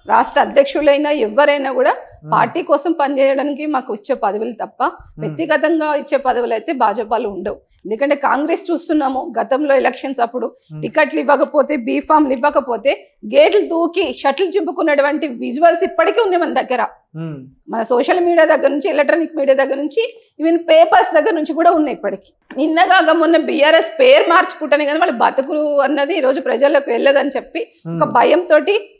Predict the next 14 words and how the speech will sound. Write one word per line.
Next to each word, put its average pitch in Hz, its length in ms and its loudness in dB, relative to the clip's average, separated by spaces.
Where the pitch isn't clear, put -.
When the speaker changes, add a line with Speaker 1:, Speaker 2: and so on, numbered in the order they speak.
Speaker 1:
బీఆర్ఎస్ 330 520 4
అని 349 100 6
పెట్టుకున్నాడు. 240 560 -2
ఉద్యమాల 285 500 0
నుంచి 330 240 2
తెచ్చుకున్న 269 440 0
ఒక 269 120 -2
పార్టీని 262 800 0
ఒక 220 120 -4
పేరు 277 420 2
మార్చుకునే 311 540 0
దుస్థితిలో 320 600 0
ఉన్నది 302 440 0
ఈరోజు 254 520 0